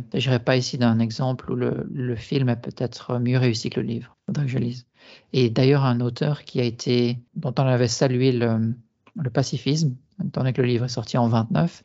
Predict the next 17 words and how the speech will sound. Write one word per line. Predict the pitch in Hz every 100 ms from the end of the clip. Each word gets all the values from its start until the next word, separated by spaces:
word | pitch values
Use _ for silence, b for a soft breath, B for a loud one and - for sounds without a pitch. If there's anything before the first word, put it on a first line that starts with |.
| -
et | 120
puis | 117 - 151
qui | 147 - 131
a | 120
été | 117 120 127 117 117
assez | 113 143
décrié, | 127 120 - 117 135 156 -
euh, | 135 123 131 - -
dès | 131 127
trente-trois, | 123 - - 117 - 143 147 -
dont | 143 123 117
on | 113 117
essayait | 113 -
de | 120
brûler | 113 117 127
son | 117 131
livre, | 120 123 135 139 -